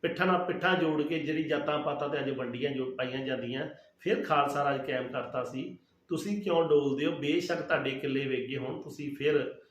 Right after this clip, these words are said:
ਹਿੰਮਤ ਰੱਖਦੇ ਹੋ ਦੁਬਾਰਾ ਖੜੇ ਕਰਨ ਦੀ। ਇਸ ਤਰੀਕੇ ਨਾਲ ਜਲੀਲ ਹੋਣਾ ਬੰਦ ਕਰੋ। ਤੇ ਅਸੀਂ ਹਾਂ ਦਾ ਨਾਰਾ ਮਾਰਦੇ ਹਾਂ ਤੇ ਲੱਖ ਦੀ ਲਾਹਨਤ ਪਾਉਂਦੇ ਹਾਂ ਪੰਜਾਬ ਦੇ ਵੱਡੇ ਲੀਡਰਾਂ ਦੇ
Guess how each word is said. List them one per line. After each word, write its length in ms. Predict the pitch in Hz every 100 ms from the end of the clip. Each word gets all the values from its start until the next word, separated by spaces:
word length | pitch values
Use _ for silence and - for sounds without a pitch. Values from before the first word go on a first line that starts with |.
| _ _ -
ਹਿੰਮਤ 280 | 147 165 165
ਰੱਖਦੇ 320 | 165 151 151
ਹੋ 60 |
ਦੁਬਾਰਾ 320 | 151 135 131 131
ਖੜੇ 260 | - 131
ਕਰਨ 260 | 131 123 117
ਦੀ। 280 | 131 185 - _ _ _ _
ਇਸ 160 | 165 180
ਤਰੀਕੇ 320 | 208 185 -
ਨਾਲ 160 | 180 175
ਜਲੀਲ 360 | 156 139 147
ਹੋਣਾ 260 | 147 143 139
ਬੰਦ 360 | 120 127 120 123
ਕਰੋ। 400 | 143 180 196 - _ _ _ _
ਤੇ 160 | 175 180 165
ਅਸੀਂ 240 | 165 151
ਹਾਂ 260 | 127 170 196
ਦਾ 60 |
ਨਾਰਾ 300 | 175 156 147
ਮਾਰਦੇ 480 | 139 131 127 131 135
ਹਾਂ 180 | 143 - - - _ _
ਤੇ 120 | 156
ਲੱਖ 400 | 147 131 143 151
ਦੀ 120 | 170 175
ਲਾਹਨਤ 500 | 127 120 131 185 156
ਪਾਉਂਦੇ 420 | - 151 147 147
ਹਾਂ 160 | 143
ਪੰਜਾਬ 580 | - 143 135 127 135 131
ਦੇ 380 | 147 147 139 -
ਵੱਡੇ 360 | - 131 147 147
ਲੀਡਰਾਂ 460 | 127 123 123 147 147
ਦੇ 300 | 175 185